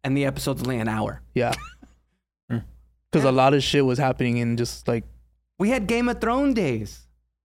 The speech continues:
Speaker 1: Like, me, Matt, Ruben, like, we all got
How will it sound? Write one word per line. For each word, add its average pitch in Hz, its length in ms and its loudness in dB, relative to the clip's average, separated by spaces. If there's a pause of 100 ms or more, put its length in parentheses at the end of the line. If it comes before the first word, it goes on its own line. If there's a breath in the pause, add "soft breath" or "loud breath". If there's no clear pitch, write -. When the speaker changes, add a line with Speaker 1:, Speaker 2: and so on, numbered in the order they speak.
(220)
Speaker 1:
Like, 143 360 -2
me, 180 320 2
Matt, 170 420 0
Ruben, 196 640 0
like, 139 280 -4
we 165 160 0
all 180 260 -2
got 160 420 -4